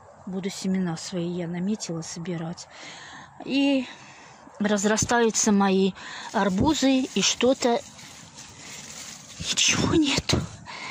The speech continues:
Холодные ночи, мои дорогие друзья, очень. У нас вот, наоборот, бы июнь с июлем. Нужно было, чтобы сначала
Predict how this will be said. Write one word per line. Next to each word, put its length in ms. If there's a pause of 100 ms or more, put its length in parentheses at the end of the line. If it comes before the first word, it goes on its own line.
(380)
Холодные 520
ночи, 340
мои 200
дорогие 460
друзья, 420
очень. 720
У 120
нас 460 (320)
вот, 280 (380)
наоборот, 580
бы 340 (680)
июнь 420
с 180
июлем. 600 (920)
Нужно 380
было, 300
чтобы 260
сначала 760